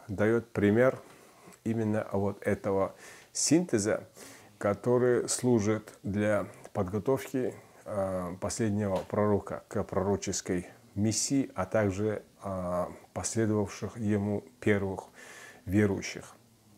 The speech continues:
И, э, другой интересный момент. Эти семь сур с Хамим, они по своему контенту, внутреннему содержанию, э, схожи с сурами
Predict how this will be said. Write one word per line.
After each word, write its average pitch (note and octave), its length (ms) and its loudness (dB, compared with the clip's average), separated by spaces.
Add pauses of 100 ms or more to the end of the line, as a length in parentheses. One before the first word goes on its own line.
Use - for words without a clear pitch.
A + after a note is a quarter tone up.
(1040)
И, B2 400 4
э, G#2+ 320 4
другой A2 500 8
интересный G2+ 480 2
момент. C3+ 400 -2 (800)
Эти A2 420 2
семь G#2+ 420 4
сур - 320 2 (260)
с - 240 -6
Хамим, G#2 680 4 (1000)
они A#2+ 200 4
по B2 240 0
своему A2+ 680 0 (100)
контенту, G2 720 2
внутреннему G#2 640 2
содержанию, G#2 720 2 (720)
э, G2+ 400 0
схожи C3 720 4 (120)
с - 420 0
сурами C#3 680 2